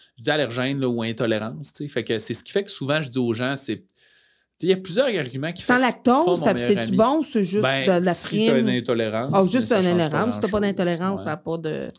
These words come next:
Speaker 2: sais,
Speaker 1: Ça
Speaker 2: c'est
Speaker 1: change
Speaker 2: ça, c'est de
Speaker 1: pas.
Speaker 2: faire des bons choix puis de, de, d'y aller pas par pas pour pas sombrer, hein, comme se laisser aller,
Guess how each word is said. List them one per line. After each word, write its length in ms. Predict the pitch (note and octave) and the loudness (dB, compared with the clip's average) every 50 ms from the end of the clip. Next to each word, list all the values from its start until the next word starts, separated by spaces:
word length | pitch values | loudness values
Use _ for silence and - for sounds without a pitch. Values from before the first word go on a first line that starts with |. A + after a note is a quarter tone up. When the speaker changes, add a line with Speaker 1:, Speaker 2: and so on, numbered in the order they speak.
| - - - - - - - - - _ - | -18 -20 -18 -16 -16 -16 -18 -20 -20 _ -4
Speaker 2:
sais, 80 | C4+ C4+ | -4 0
Speaker 1:
Ça 60 | A3 | 0
Speaker 2:
c'est 80 | B3 | 0
Speaker 1:
change 60 | F#3+ A3 | 0 0
Speaker 2:
ça, 60 | G3 | 2
c'est 140 | F#3 - A3+ | 2 2 2
de 60 | A3+ | 2
Speaker 1:
pas. 120 | - C#4 C#4 | 2 0 0
Speaker 2:
faire 100 | D4 C4 | 2 2
des 140 | A#3 A3 | 2 2
bons 240 | F#3 F#3+ G3 F#3 F3 | 2 0 0 -2 -2
choix 440 | F3 - - A3 G#3 A3 A3+ A#3 A#3+ | -4 -4 -4 0 0 2 2 0 -2
puis 180 | A#3 - - E3 | -4 -8 -2 2
de, 180 | F#3+ F#3 F3+ | 2 2 2
de, 260 | F3 F#3 F3 D#3+ D#3+ - | 2 2 0 0 -2 -4
d'y 200 | - F3 G3 G3+ | -4 -2 0 0
aller 460 | F3 E3+ F#3 G#3+ A3+ A#3 A#3 A#3 - _ _ _ _ _ _ | 0 0 0 0 0 0 -2 -4 -8 _ _ _ _ _ _
pas 360 | - B3 A#3 A#3 A#3+ A#3 A#3 _ | -2 0 2 2 0 -2 -4 _
par 280 | - G#3 - - - _ | -4 -4 -4 -4 -10 _
pas 400 | - A2 F#3 F#3+ G3 A3+ C4 B3+ - _ _ _ _ _ _ _ _ | 0 2 2 4 2 0 -2 -6 -12 _ _ _ _ _ _ _ _
pour 200 | - G3+ - - - | -2 -2 -2 0 -2
pas 160 | A3 G#3+ G3+ | 0 0 0
sombrer, 760 | F#3 - - A3 G3 F3+ E3 F#3+ F3+ E3+ F#3+ F#3 A3+ D#4 E4 C#4+ | -2 -2 -2 0 0 2 2 2 0 2 2 0 0 -2 -4 -2
hein, 300 | A3+ F#3+ F#3 F3 E3+ E3+ - | -2 -2 -2 -4 -6 -6 -6
comme 380 | - F#3 E3+ F3+ F3 F3 F3+ - _ - | -6 -4 -4 -4 -8 -10 -12 -14 _ -18
se 180 | - - - F3 | -10 -8 -6 -4
laisser 500 | F#3 F3+ D#3 D#3 - - G#3 G3+ G#3 - - | -2 -2 -2 -4 -2 -2 -2 -2 -2 -2 0
aller, 440 | F3 E3 E3 E3 F3 G3+ B3 D4 | 0 0 2 2 4 4 2 2